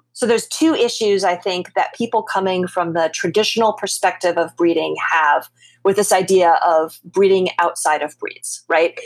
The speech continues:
And the one is exactly what you said, is that we're gonna have trouble placing the puppies. And the other thing that you hear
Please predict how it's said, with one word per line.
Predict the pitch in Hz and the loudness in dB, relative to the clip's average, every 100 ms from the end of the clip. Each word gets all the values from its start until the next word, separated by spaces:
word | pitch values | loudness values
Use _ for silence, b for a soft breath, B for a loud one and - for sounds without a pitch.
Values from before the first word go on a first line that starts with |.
| B - | B 0
And | 196 | 2
the | 202 | 4
one | 233 | 4
is | 262 240 | 4 2
exactly | 185 185 202 254 | 2 2 2 2
what | 226 233 | 0 0
you | 233 | -2
said, | - 180 175 - | -2 0 0 0
is | - 180 175 170 - | 0 0 0 -2 -2
that | 160 156 - _ b _ | 2 2 0 _ b _
we're | 175 190 | 2 2
gonna | 175 196 196 | 4 2 2
have | 185 | 0
trouble | 214 185 | 0 -2
placing | 175 170 170 170 | 0 -2 0 -2
the | 170 | -2
puppies. | 170 - - - - _ b b b b | -4 -6 -8 -8 -12 _ b b b b
And | 202 190 180 175 180 | 2 4 4 4 2
the | 202 - | -2 2
other | 185 269 | 4 4
thing | 269 247 208 196 190 | 4 2 2 2 2
that | 190 | 2
you | 196 | 0
hear | 180 185 180 | 2 2 4